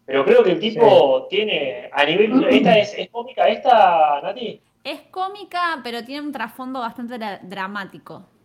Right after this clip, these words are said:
Speaker 3: O sea, e-, es
Speaker 1: Ok.
Speaker 3: una comedia dramática, pónganle.
Speaker 1: Le pongo.
Speaker 2: Ujú.
Speaker 1: Porque me parece que ahí es claro lo que el tip-, lo, lo que el tipo hace.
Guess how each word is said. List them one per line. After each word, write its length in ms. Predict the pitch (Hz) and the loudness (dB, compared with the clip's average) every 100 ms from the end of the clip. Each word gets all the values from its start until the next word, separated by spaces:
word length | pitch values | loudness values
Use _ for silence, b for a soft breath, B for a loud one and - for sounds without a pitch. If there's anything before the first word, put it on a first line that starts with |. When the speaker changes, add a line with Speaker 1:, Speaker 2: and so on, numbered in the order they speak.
| _ | _
Speaker 3:
O 80 | - | -18
sea, 340 | 214 190 - | -12 -12 -14
e-, 400 | - 240 254 - | -12 -12 -10 -10
es 60 | 247 | -12
Speaker 1:
Ok. 80 | - 302 | -6 -6
Speaker 3:
una 180 | 247 233 | -6 -8
comedia 400 | 226 226 240 214 | -8 -8 -6 -8
dramática, 600 | 180 170 151 160 - 156 | -10 -12 -16 -18 -20 -18
pónganle. 560 | 165 160 156 151 160 - _ _ _ _ _ _ _ _ _ _ _ _ _ | -18 -16 -16 -16 -20 -20 _ _ _ _ _ _ _ _ _ _ _ _ _
Speaker 1:
Le 180 | 165 170 | -6 -2
pongo. 360 | 160 151 147 | -2 -2 -4
Speaker 2:
Ujú. 280 | 143 135 127 _ _ _ _ | -4 -6 -12 _ _ _ _
Speaker 1:
Porque 220 | 160 160 170 | -4 0 6
me 140 | 170 | 6
parece 400 | 180 240 240 220 | 8 6 4 0
que 80 | 190 | 4
ahí 300 | 185 254 247 | 4 2 0
es 280 | 196 160 160 | 0 0 -2
claro 340 | 214 247 214 143 | 2 4 6 4
lo 120 | 139 | 0
que 80 | 139 | -4
el 60 | - | -8
tip-, 200 | 107 143 | -14 -4
lo, 280 | 139 143 139 | 0 0 0
lo 140 | 135 | -2
que 80 | 139 | -4
el 80 | 139 | -4
tipo 360 | 156 143 139 | -6 6 6
hace. 440 | 131 - - 117 | 6 2 -8 -14